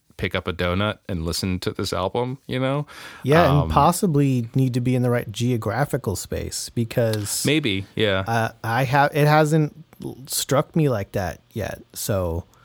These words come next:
Speaker 1: But I bet you, you could go wander into the woods or something like that and have something. It, uh, for me, it's the starkness. It's,
Speaker 2: Right.
Speaker 1: it's,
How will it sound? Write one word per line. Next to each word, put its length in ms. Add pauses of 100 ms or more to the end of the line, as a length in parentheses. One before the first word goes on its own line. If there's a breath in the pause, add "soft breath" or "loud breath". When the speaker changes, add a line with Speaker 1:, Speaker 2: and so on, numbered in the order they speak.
(240 soft breath)
Speaker 1:
But 100
I 120
bet 200
you, 100
you 220
could 260
go 160
wander 540
into 240
the 100
woods 400
or 80
something 460
like 180
that 400
and 400
have 560 (180)
something. 540
It, 220
uh, 80 (240)
for 240
me, 400
it's 360
the 140
starkness. 880
It's, 320
Speaker 2:
Right. 200
Speaker 1:
it's, 360